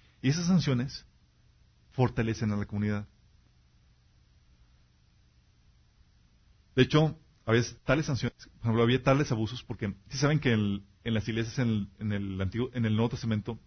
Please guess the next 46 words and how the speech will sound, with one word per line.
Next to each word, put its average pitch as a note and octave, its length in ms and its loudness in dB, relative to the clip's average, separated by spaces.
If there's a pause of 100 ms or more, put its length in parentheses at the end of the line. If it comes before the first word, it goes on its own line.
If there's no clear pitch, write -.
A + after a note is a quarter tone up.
(100)
el G#2 100 -6
inicio G#2+ 280 -2
eran G#2 120 0
en G2 80 0
casa. - 240 -6 (1120)
Entonces G3 220 2
llegaban D#3+ 400 4
y D3+ 60 6
era D3+ 120 8
como C#3+ 240 2
que, D3 160 2
"Ah, G3 180 4
pues E3+ 140 0
ya F3+ 60 6
llegué, F3 220 4
hermano", E3+ 400 0
y C#3 160 2
pues B2+ 140 -10
en B2+ 80 2
lo A#2+ 100 2
que B2+ 140 4
ha-, C3 200 6
en, B2 180 2
llega C3+ 220 4
la D#3 100 6
reunión, C#3+ 400 6
pues G#2 300 -2 (160)
la A2+ 80 -2
sobremesa, D#3 640 2
y D#3 80 6
vamos B2 320 2
a, G2+ 260 2 (480)
y A2 80 -10
qué, C3+ 200 -6
qué C3+ 80 -2
hay C3+ 100 4
de C#3 100 2
comer, C3+ 440 0
y, A#2 260 -4
y, G2 440 -2 (120)
y, F#2+ 280 -8 (440)
y G#2+ 240 -4
era, E3 260 2 (160)
todo E3+ 140 2
giraba F3 260 2
alre-, D#3+ 300 0